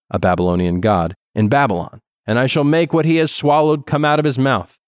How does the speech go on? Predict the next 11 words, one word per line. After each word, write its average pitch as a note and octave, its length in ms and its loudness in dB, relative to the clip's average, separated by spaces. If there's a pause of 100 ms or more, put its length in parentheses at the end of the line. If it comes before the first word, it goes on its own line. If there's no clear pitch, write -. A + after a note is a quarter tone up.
(160)
and A#2+ 120 0
the A#2 40 2
nations C#3+ 500 0
will C3 100 2
no B2+ 180 2
longer C3 380 2
stream C3 360 -2
to - 140 -4
him." G#2+ 140 -14 (220)
Verse G2 160 -6
forty-four. F#2+ 640 -4